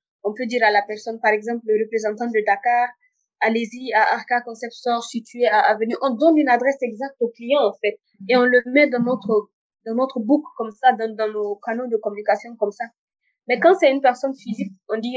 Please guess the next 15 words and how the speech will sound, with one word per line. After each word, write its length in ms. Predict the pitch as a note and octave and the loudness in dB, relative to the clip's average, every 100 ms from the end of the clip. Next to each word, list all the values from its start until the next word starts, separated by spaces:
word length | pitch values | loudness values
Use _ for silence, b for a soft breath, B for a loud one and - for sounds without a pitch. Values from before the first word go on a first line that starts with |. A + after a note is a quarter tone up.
| - | 2
ah, 240 | A#3+ C4 - _ _ _ _ _ | 4 2 -2 _ _ _ _ _
contactez 480 | B3+ A#3+ B3+ - C#4+ | -6 0 0 0 -2
Madame 480 | A#3+ A#3+ A#3+ B3 B3 | 0 -2 0 0 2
Fatou, 560 | A3+ A3 - B3+ B3+ A3 | 0 0 -4 -16 -8 -6
euh, 140 | G#3+ - _ _ _ | -6 -12 _ _ _
et 100 | A#3+ | -2
que 80 | B3+ | 0
le 100 | A#3 | 0
client 280 | B3 B3+ C4 | 0 2 4
va 120 | B3+ | 6
appeler 260 | B3 B3 B3+ | 4 2 0
Madame, 340 | A3+ A#3 A#3 G#3 | 2 0 -2 -6
je 80 | B3 | -2
dis 140 | D4+ | 0
n'importe 380 | B3+ C#4 C#4+ | 0 0 -2